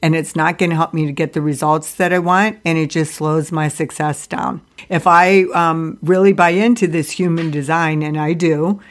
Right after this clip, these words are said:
and I'm not gonna talk about it a lot right here because I'm just starting to learn about it, so I can't teach it to somebody else until I actually know it myself,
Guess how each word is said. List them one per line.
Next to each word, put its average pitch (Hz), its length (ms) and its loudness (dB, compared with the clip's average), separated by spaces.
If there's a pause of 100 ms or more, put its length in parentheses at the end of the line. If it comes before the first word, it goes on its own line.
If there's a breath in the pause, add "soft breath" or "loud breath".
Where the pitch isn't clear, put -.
(180 loud breath)
and 165 140 0
I'm 175 120 0
not 175 160 0
gonna 185 180 0
talk 170 280 0
about 156 420 0 (180)
it 156 220 -2
a 147 100 0
lot 151 280 2
right 151 260 -2
here 180 420 0 (220 loud breath)
because 165 300 2
I'm 156 220 0
just 156 260 -2
starting 160 500 0
to 156 60 -2
learn 156 260 -2
about 165 300 0
it, 190 200 -4
so 156 180 0
I 151 120 2
can't 165 340 -4 (140)
teach 160 240 -4
it 175 180 -2
to 156 100 -2
somebody 156 380 0
else 156 280 0
until 147 260 -2
I 143 120 0
actually 151 440 0
know 147 220 0
it - 60 -10
myself, 147 640 0